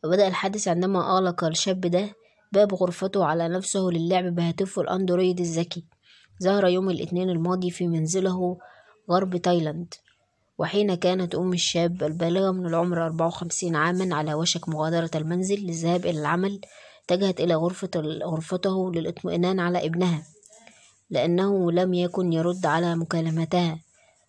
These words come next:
تطلب منه المساعدة في تنظيف المنزل. رأت الأم ابنها لا يزال مستلقيا في غرفة نومه، وممسكا بيده اليمنى سماعة هاتفه التي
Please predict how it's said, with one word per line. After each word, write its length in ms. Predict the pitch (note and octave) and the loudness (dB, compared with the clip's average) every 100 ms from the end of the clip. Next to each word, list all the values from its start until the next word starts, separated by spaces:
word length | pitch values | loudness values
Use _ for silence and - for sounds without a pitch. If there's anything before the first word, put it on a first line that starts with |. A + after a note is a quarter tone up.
| _ _ | _ _
تطلب 380 | F#3+ G3 F3+ E3+ | -2 0 0 0
منه 280 | F3 F#3+ F#3 | 0 2 0
المساعدة 560 | E3 E3+ F#3 F3 F3 | 0 -2 -2 0 -2
في 140 | F3 F3 | -4 -4
تنظيف 440 | E3 E3 F3 F3 | -2 -2 -2 -2
المنزل. 420 | F3+ E3+ D#3 F#3 - - _ _ _ - | -2 0 -2 -6 -16 -20 _ _ _ -2
رأت 320 | F3+ F#3 G3 C#3 | 2 2 0 0
الأم 240 | F3 F#3 | 0 0
ابنها 520 | C3+ E3+ F#3 G3 F#3 - _ _ _ _ - | -2 -2 -2 -2 -4 -8 _ _ _ _ 0
لا 120 | F3+ | 4
يزال 360 | F3+ F3+ F#3+ F#3 | 4 4 2 2
مستلقيا 720 | F3 - D#3+ - F#3 F#3 E3+ E3+ | -4 -6 -6 0 2 2 -2 -6
في 180 | - F3+ | -2 0
غرفة 440 | E3 E3 - E3+ - | 0 -2 -4 -8 -2
نومه، 340 | F3+ F#3+ G#3 G#3 _ _ _ _ E3 | -2 0 -2 -6 _ _ _ _ -2
وممسكا 540 | E3 F3 - F#3 F#3 | -2 0 -2 0 0
بيده 560 | E3+ E3 E3+ F3+ F3 D#3 | 0 0 0 0 0 -2
اليمنى 480 | D#3 E3+ F3 E3+ | -2 0 0 0
سماعة 500 | E3 D#3+ D#3 E3+ E3+ F3 | -2 -4 -2 -2 -2 -2
هاتفه 440 | D#3+ D#3+ F3 F#3 - - _ _ - | -4 -4 -4 -4 -6 -14 _ _ -2
التي 580 | E3 F3+ - E3+ E3 | 0 0 0 0 -2